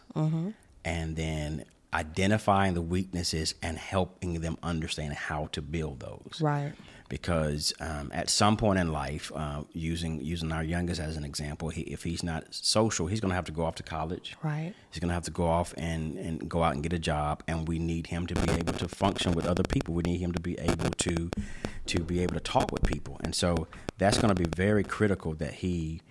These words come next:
Speaker 2: he learns how to get along with people.
Speaker 1: Yes.
Speaker 2: So.
Speaker 1: Yes. Very important. And then the middle son,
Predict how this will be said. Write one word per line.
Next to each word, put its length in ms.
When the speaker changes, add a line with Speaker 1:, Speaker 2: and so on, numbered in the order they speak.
Speaker 2:
he 160
learns 800
how 360
to 300
get 100
along 260
with 120
people. 320
Speaker 1:
Yes. 640
Speaker 2:
So. 120
Speaker 1:
Yes. 300
Very 260
important. 460
And 120
then 160
the 80
middle 340
son, 440